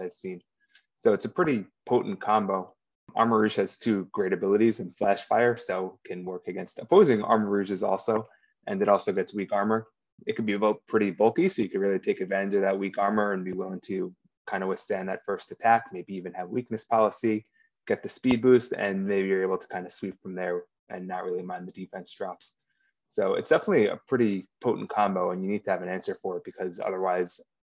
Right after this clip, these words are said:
it really can just run through you. I mean, Armor is just hitting you with base one twenty-five special attack, s-, expanding force on psychic terrain, or armor cannon, or heat wave, or lava plume. It's got some pretty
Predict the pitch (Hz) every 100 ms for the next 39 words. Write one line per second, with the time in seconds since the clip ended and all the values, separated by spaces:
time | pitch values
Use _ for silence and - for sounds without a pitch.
0 | _ 110 101 95 90 95 90 101 90 87
1 | 95 92 90 - - 98 95 95 98 90
2 | 95 - 98 92 92 92 87 _ _ _
3 | _ _ 101 95 - 104 95 104 92 95
4 | 95 90 - 98 - 98 87 101 92 -
5 | - _ _ _ _ _ - - - -
6 | - 110 107 98 113 107 104 101 95 123
7 | 117 113 - 127 127 127 127 - - 107
8 | 107 101 92 - - _ - 104 95 87
9 | - 101 95 90 98 95 92 - 113 -
10 | 101 92 90 110 120 127 113 98 - 101
11 | 90 90 - 110 - 98 - 101 95 87